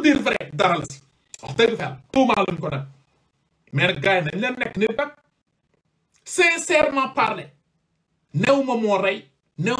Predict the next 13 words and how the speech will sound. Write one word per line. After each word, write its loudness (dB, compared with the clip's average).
ma -4
moo -4
santaane, -6
mais -4
dara -4
la -6
si. -20
Parce -4
que 0
de 2
un, 0
jigéen 2
nga. -2